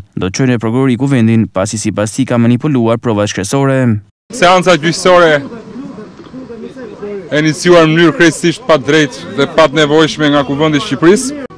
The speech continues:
Speaker 2: për fat keq u provua dhe sot se Kuvendi në përmbushje të qëllimeve politike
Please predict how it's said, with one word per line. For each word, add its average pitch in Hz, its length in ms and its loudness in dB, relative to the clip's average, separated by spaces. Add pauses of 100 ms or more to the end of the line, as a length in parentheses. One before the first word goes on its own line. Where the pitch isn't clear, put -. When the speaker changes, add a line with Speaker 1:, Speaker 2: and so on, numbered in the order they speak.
(140)
Speaker 2:
për 147 120 0
fat 185 320 2
keq 190 380 4 (640)
u 151 100 -10
provua 175 380 0
dhe 175 100 -2
sot 190 260 -2 (320)
se 165 220 0
Kuvendi 170 640 4 (320)
në 143 120 -2
përmbushje 170 600 4
të 170 200 2
qëllimeve 165 380 0
politike 160 500 2